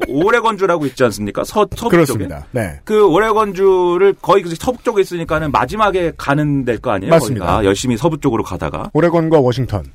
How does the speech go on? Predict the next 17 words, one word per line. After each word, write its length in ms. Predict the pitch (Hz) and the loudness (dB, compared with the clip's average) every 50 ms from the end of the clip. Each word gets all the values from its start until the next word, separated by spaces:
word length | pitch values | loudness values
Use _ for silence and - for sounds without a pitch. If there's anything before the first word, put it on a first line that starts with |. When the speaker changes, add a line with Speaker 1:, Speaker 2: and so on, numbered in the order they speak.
| - 127 | -8 -4
Speaker 1:
예, 160 | 147 143 131 | -2 -2 -2
근데 140 | 135 170 202 | -2 -2 -4
거기를 480 | - - 170 202 190 233 226 233 226 | -2 0 0 0 0 0 -2 0 -2
이제 260 | 180 156 165 196 165 - - _ _ - | 0 0 0 0 0 -2 -6 _ _ -6
어디까지를 720 | 110 123 175 202 247 - - 247 233 214 180 196 196 196 | 0 2 2 2 0 -2 -2 0 0 0 0 -2 -2 -2
그러면 300 | 151 165 165 156 165 160 | 0 0 0 0 0 -2
우리 200 | 135 120 135 151 | -2 -2 -4 -4
미국인이, 720 | 127 113 120 127 147 143 135 139 135 135 135 127 120 - - _ | -6 -6 -6 -6 -6 -6 -6 -4 -4 -2 -2 -4 -6 -8 -12 _
막 180 | - 143 175 180 180 | -8 -8 -6 -4 -4
맨 80 | 233 247 | -4 -4
끝에 220 | 285 277 269 247 | -2 -2 -2 0
가면은 320 | 226 202 175 175 190 196 | 0 0 -2 -2 -4 -6
그 100 | - - | -2 0
문제가 600 | 165 180 175 139 135 143 143 151 151 147 139 120 101 117 | 2 2 2 0 -2 -4 -4 -2 -2 0 -2 -2 -4 -6
이제 380 | 117 117 113 117 131 120 98 - - - - - - | -8 -6 -6 -6 -6 -8 -10 -12 -18 -20 -20 -8 -6
오는 260 | 139 165 196 214 202 | -4 -4 -2 -2 -2
거예요. 320 | 175 151 110 95 92 101 | 0 0 0 0 -2 -4